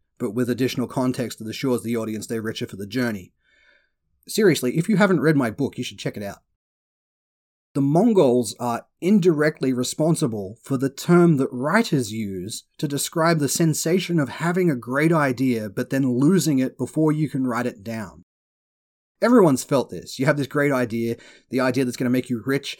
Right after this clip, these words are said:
and famous and cause your name to echo through eternity, but damn it, you just don't have a pen on you.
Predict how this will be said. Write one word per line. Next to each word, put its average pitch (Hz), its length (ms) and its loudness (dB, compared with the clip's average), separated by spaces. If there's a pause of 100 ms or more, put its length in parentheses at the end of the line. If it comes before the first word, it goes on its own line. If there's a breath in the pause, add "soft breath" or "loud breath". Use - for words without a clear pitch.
(120 soft breath)
and 98 160 -10
famous 135 500 -2
and 113 120 -10
cause 143 300 -2
your 123 160 -2
name 120 300 0
to - 120 -8 (100)
echo 135 300 -2
through 143 180 2
eternity, 143 580 0 (340 loud breath)
but - 160 -12 (180)
damn 220 240 4
it, - 80 2
you 175 80 -4
just 180 180 -2
don't 202 160 4
have 170 160 2
a 147 60 2
pen 170 320 4
on 131 160 4
you. 95 160 -8